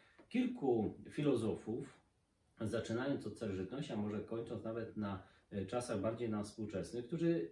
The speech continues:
nieustannie podejmowali to zagadnienie, e, których miłość, e, zawsze fascynowała. Miłość,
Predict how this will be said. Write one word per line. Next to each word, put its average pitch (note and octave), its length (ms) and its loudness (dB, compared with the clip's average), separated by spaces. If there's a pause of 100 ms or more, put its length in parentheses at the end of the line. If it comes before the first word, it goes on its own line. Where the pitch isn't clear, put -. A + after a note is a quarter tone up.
nieustannie A#3 480 4
podejmowali F#3 600 4
to - 140 -8
zagadnienie, E2 680 -8 (520)
e, A2 120 -2
których D#3+ 320 4
miłość, F#3 560 2
e, D#3 320 0
zawsze E3+ 320 0
fascynowała. D3 920 -2
Miłość, C#3 600 -2